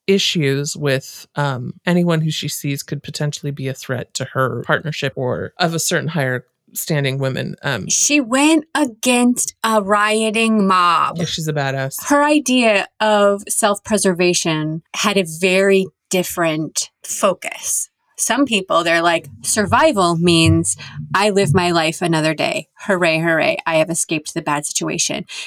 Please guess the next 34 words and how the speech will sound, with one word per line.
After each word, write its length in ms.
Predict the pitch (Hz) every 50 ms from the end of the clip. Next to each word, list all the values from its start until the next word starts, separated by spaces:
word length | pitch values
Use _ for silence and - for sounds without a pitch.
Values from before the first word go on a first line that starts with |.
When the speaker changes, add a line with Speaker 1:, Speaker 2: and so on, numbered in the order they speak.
| - _
Speaker 2:
She's 240 | - - 220 202 - 214
like, 220 | 202 180 180 -
No, 460 | - 202 202 214 202 180 160 - - - - - - _ -
my, 340 | 202 202 214 220 240 - - - -
I, 240 | 185 208 190 - -
my, 600 | 208 196 196 190 208 240 262 262 196 156 170 - 180 -
for 160 | - 214 196
me 240 | 185 208 254 285 302
to 80 | 262 220
survive, 720 | - - 180 165 165 160 156 143 - - - 202 208 - _ _ - - - - _ _ _ -
I 640 | 190 196 208 220 196 175 156 165 170 190 214 - _ _ _ _ _ _ _ _ _ _ -
am 180 | 214 208 202
going 380 | 180 208 202 196 190 185 185 180
to 440 | - - - 196 180 175 170 170 - - _ _ -
keep 240 | - 220 233 240
my 120 | 262 247 220
pride. 420 | - 185 160 151 147 151 156 - -
I'm 200 | - 175 170 170
going 280 | 165 170 170 160 165 160
to 80 | - 180
keep 260 | - - 220 220 220 -
all 200 | 185 180 185 185
of 120 | 185 170
the 80 | 190 180
work 180 | 180 180 170 -
that 120 | 190 -
I've 120 | 170 165
done, 220 | 156 175 160 160 160
and 180 | - 170 170
I'm 80 | 170 175
gonna 140 | 180 170 165
go 160 | - 160 160
out 160 | 156 151 -
fighting. 500 | - - - - - - - - 180 170